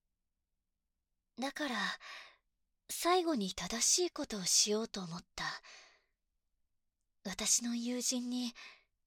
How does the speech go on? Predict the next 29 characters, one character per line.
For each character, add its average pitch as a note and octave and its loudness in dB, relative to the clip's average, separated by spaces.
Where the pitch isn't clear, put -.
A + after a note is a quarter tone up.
ま F#3+ -6
と G3+ -6
も A3 -4
な A#3 -4
せ C4+ -4
い - -6
で A3+ -4
苦 - -8
し - 0
ん C4+ -8
で C4+ -4
い A3 -4
る E3+ -10
奴 - -8
が - -10
い F#3 -12
る F#3 -10
ん F#3 -18
だ。 - -12
そ - -2
い F3+ -2
つ - -4
が G3+ -2
楽 G#3 -4
に G#3 -4
な D#3 -8
れ F#3 -2
る F3 -8
道 D3+ -16